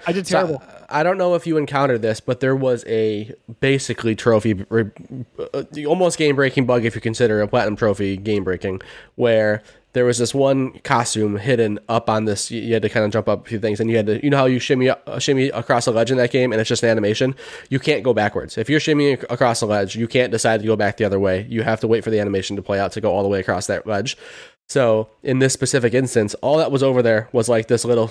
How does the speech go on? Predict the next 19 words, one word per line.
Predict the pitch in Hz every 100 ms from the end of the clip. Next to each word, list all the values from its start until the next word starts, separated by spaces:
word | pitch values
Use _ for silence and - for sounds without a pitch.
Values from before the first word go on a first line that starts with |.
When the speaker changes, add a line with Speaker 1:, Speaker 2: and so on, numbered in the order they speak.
| 107
Speaker 2:
this | 113 113
little, | 123 117 110 -
um, | 107 101 98
platform | 101 123 - 117 107 107
where | 107
this, | 104 - -
this | 110
suit | - 135 98
was, | 90 90 - -
this | 123
little | 123 98
chest. | - 117 107 - - -
Once | 123 123 151 165
you | 151
finish | 139 131 131 -
shimmying, | 120 117 131 147 - - -
once | 117 123 -
you | 147
move, | 131 113 139 -